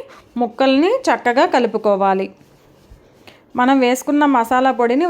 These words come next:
ఒకేసారి కాకుండా ఇలా మూడు నాలుగు సార్లు వేసుకుంటూ ఈ విధంగా ముక్కల్ని చక్కగా వేయించుకోవాలి. ఈ విధంగా వేయించుకోవడం వల్ల మనకి మసాలా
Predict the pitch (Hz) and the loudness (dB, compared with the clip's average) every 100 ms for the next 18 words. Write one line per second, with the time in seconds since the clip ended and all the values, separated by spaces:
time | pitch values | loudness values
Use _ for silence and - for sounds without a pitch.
0 | 262 240 254 262 240 233 214 208 214 220 | 0 -2 -2 0 0 0 -2 -2 -4 -2
1 | 330 277 254 254 226 226 220 214 214 214 | 0 0 0 0 0 0 0 0 -2 0
2 | 208 214 262 233 220 - 240 226 220 370 | 0 2 0 0 -2 -4 -6 -4 -2 0
3 | 554 - - - - - 269 262 240 247 | -2 -6 -20 -20 -14 -4 0 2 0 0
4 | 285 294 247 - 254 254 320 508 - _ | 2 2 0 -2 -2 0 0 -2 -8 _
5 | _ _ - 233 - 247 330 330 247 240 | _ _ -4 -2 -2 0 2 2 2 0
6 | 226 - 208 185 180 190 - _ _ - | -4 -2 0 0 -2 -4 -12 _ _ -20
7 | - _ _ _ _ _ 294 311 285 285 | -20 _ _ _ _ _ -4 0 2 2
8 | 330 339 254 277 285 311 294 269 240 269 | 0 0 0 0 -2 0 0 0 0 0
9 | 320 254 240 349 508 403 240 277 285 | -2 -2 -4 -4 -2 -2 -2 0 2